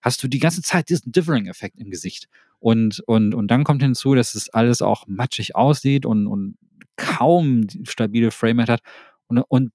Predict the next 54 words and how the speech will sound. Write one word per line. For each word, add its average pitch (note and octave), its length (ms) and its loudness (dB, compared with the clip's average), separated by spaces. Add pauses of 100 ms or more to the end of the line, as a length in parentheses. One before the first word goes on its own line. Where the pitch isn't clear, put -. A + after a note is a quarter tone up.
(120)
kriegt - 200 -4
trotzdem C#3+ 500 0 (380)
sagenhafte C#3 600 2
Kritiken. - 440 -10
Und G#2+ 160 -10
ich - 80 -12
frag B2 180 -6
mich, A#2+ 260 -6 (680)
was C#3 300 -2
ist D#3+ 220 -4
da D3 80 6 (140)
<laughs> F3+ 180 4
los F3+ 200 -2
mit C3 140 -2
dem B2 80 0
Switch-Publikum? - 800 -2
Ihr A2 80 -6
könnt E3+ 180 0
doch C3 100 2
so D3 280 2
nicht C3+ 220 -4
Spiele D#3 260 -4
spielen. - 360 -12 (440)
Also G#2+ 160 -4
die B2 160 -2
einzigen, D#3 320 2
die, D3+ 260 0 (220)
ich - 220 -6
würde F3 200 4
jetzt D3 200 2
ja B2 100 2
eigentlich C#3+ 240 2
sagen, C3+ 240 2
Nintendo C#3 320 2
kriegt's C3+ 240 -2
eigentlich A2+ 300 -6
hin, C#3 260 2
noch, G#2 260 0
äh, G2+ 360 0
gut A#2 200 0
performende G#2 380 0
Spiele A2 300 -2
drauf F#2 180 -2
zu - 140 -14
machen, G2 240 -2
aber G2+ 80 2
dann F#2+ 100 0
guckt A#2 180 -2
man G#2 80 -4
sich G2+ 200 -2
diese G#2 220 -4
<laughs> - 20 -2
Katastrophe B2+ 580 0
von, - 240 0